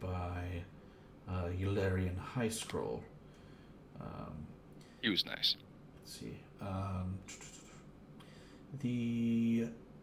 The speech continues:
Speaker 1: Fallen Tethiamir, however, um, the person that donated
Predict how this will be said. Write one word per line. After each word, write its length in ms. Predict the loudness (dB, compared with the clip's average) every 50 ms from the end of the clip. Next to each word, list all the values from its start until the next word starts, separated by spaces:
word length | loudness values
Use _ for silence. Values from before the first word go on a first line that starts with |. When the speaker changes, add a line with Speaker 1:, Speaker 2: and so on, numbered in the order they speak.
| -16 -18 -16 -16 -16 -16 -16 -16 -14 -14 -6
Speaker 1:
Fallen 420 | 0 2 4 6 6 8 8 8 6
Tethiamir, 840 | 4 4 2 4 4 4 2 2 4 4 4 4 4 2 2 0 0
however, 600 | 0 0 2 2 2 2 2 2 4 4 4 2 0 -6 -12 -16 -16 -16 -16 -16 -18 -18 -18 -18 -16 -10 -4
um, 560 | 0 2 2 4 4 2 2 0 -2 -4 -4 -6 -10 -14 -16 -16 -16 -16 -16 -16 -16 -16 -16 -18 -18 -18 -18 -18 -18 -16 -16 -16 -16 -16 -18 -18 -12 -12
the 60 | -10 -10
person 340 | -4 0 0 2 2 4 4
that 140 | 4 4 6
donated 640 | 6 8 8 8 6 6 4 2 2 2 2 0